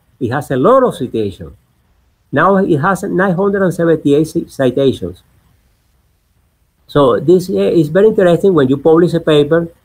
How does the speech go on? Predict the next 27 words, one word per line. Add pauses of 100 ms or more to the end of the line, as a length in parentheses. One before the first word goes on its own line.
(300)
If
you
get
very
few
citations
at
the
very
beginning, (480)
well,
don't
get, (560)
don't
get
upset
about
it.
Maybe
later
you
will
get
a
lot
of
citations.